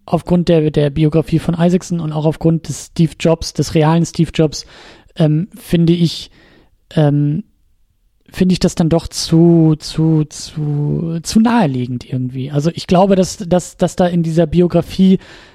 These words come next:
noch spätere Punkte genauso spannend oder vielleicht sogar noch ein bisschen spannender gewesen wären.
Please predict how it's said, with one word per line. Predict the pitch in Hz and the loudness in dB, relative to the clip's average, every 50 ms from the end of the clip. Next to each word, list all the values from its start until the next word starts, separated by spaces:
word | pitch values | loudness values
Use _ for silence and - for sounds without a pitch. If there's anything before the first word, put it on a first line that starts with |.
| _ _ - | _ _ -2
noch | 185 165 180 165 - - - _ _ _ _ - | 0 0 0 0 -2 -10 -16 _ _ _ _ -8
spätere | - - - - 202 226 - 214 180 175 | -8 -4 0 0 0 2 2 0 0 0
Punkte | 165 - - 190 202 190 - 185 | -2 -2 0 0 2 2 2 0
genauso | 165 160 165 165 180 196 185 180 | 0 0 2 2 2 2 2 0
spannend | 156 - - - 180 180 185 185 | 0 -2 -4 -2 0 0 2 2
oder | 180 175 170 165 | 2 2 0 0
vielleicht | - - 180 - | 0 0 -2 -2
sogar | - 180 190 180 | -2 -2 0 0
noch | 180 180 202 185 | 2 2 2 2
ein | 214 196 | 2 2
bisschen | 165 143 147 143 | 2 0 0 -2
spannender | - - - 147 139 143 143 139 | -4 -4 -4 -4 -2 -2 -2 -2
gewesen | 135 135 139 143 139 135 139 | -2 -2 -2 -2 -2 0 0
wären. | 147 151 143 | 0 0 0